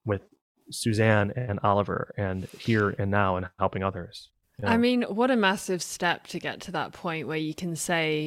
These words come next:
Speaker 2: you're grateful for what you've experienced in this
Speaker 1: Yeah.
Speaker 2: hardship. And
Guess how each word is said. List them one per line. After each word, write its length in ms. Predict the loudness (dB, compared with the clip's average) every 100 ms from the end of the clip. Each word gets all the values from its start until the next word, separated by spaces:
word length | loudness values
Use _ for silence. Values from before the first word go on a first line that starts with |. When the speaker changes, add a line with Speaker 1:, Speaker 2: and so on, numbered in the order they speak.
| 0
Speaker 2:
you're 360 | 0 2 0
grateful 800 | 0 2 2 0 -6 -4 -4 -6 -8
for 480 | -2 0 0 -4 -10 _ _ _ -8
what 280 | 2 4 4
you've 160 | 0 0
experienced 800 | -4 -4 0 2 2 -2 -4
in 100 | -6
this 180 | -6 -2
Speaker 1:
Yeah. 60 | 0
Speaker 2:
hardship. 640 | 2 2 -2 -4 -4 -4 0
And 380 | 2 2 0